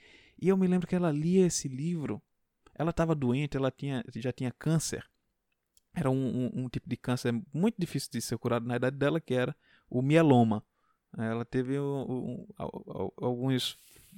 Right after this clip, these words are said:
tumores na, na coluna vertebral, sentia dores. Mas eu me lembro que ela, ela ficava lendo Madame Bovary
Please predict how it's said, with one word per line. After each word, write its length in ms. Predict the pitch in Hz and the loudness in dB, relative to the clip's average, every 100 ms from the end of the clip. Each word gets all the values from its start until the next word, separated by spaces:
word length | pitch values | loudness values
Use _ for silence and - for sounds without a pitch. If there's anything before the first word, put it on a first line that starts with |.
| 170 - | -20 -2
tumores 520 | 131 120 123 131 117 | 0 6 8 8 6
na, 240 | 117 110 | 0 -2
na 120 | 117 113 | -4 -4
coluna 560 | 113 110 127 135 117 | 0 2 2 4 2
vertebral, 460 | 110 107 110 127 131 | 2 0 -2 0 -2
sentia 280 | 131 - 123 | -4 -4 0
dores. 240 | 135 - - - - - | 0 -2 -8 -20 -20 -4
Mas 120 | 165 | 0
eu 40 | |
me 120 | 196 180 | 2 4
lembro 200 | 196 196 | 2 0
que 160 | 185 | 2
ela, 380 | 180 190 190 156 - - - - 151 139 - 151 | 4 6 4 0 -6 -14 -16 -14 -16 -16 -16 -6
ela 200 | 131 156 | -2 -2
ficava 300 | - 165 147 | -2 -2 0
lendo 360 | 131 151 165 147 | 0 0 0 -2
Madame 300 | 139 135 139 | -2 -2 -2
Bovary 500 | 131 120 127 156 | -2 -2 -2 -4